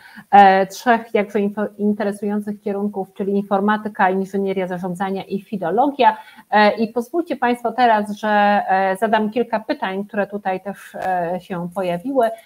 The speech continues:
Pierwsze pytanie chciałabym skierować do pana doktora inżyniera Tomasza, mm, Długosza. Panie doktorze, mam takie pytanie, czy na specjalności z sieciami komputerowymi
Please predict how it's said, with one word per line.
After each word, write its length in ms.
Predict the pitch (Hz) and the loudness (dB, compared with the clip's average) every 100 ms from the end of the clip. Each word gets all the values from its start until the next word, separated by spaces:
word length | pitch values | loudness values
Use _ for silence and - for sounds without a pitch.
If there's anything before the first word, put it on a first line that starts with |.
| _ | _
Pierwsze 280 | - 349 349 | -2 0 0
pytanie 340 | 294 294 285 269 | -4 -2 -2 -2
chciałabym 420 | - 269 247 240 | 0 0 2 -2
skierować 540 | 240 233 240 233 226 | 0 2 4 2 0
do 160 | 208 214 | -2 -2
pana 500 | 214 214 208 196 196 | 2 2 2 2 0
doktora 380 | 196 - 220 208 | -2 -2 0 0
inżyniera 500 | 196 202 214 220 208 | -2 -4 -4 -2 -2
Tomasza, 640 | 214 208 214 214 196 190 185 | -2 -2 -4 0 0 0 -2
mm, 240 | 190 185 | -4 -6
Długosza. 680 | 180 190 196 320 - 202 - - _ _ | -4 -4 0 0 2 0 0 -20 _ _
Panie 300 | - 339 349 | 2 2 2
doktorze, 640 | 247 247 - 277 226 180 180 | -2 -2 -2 0 4 4 4
mam 300 | 202 262 311 | 0 0 -2
takie 260 | 262 247 233 | -4 -4 -6
pytanie, 540 | 226 220 285 247 208 202 | -6 -2 0 0 -2 -4
czy 160 | - 240 | -2 0
na 160 | 226 | 0
specjalności 880 | 220 - 202 254 208 240 330 - 285 | -4 -6 -4 0 0 0 -6 -10 -10
z 100 | 269 | -8
sieciami 480 | - 240 240 240 240 | -6 -4 -2 0 -2
komputerowymi 920 | 240 226 214 214 208 196 214 240 226 | -2 -4 -4 -4 0 0 0 0 -2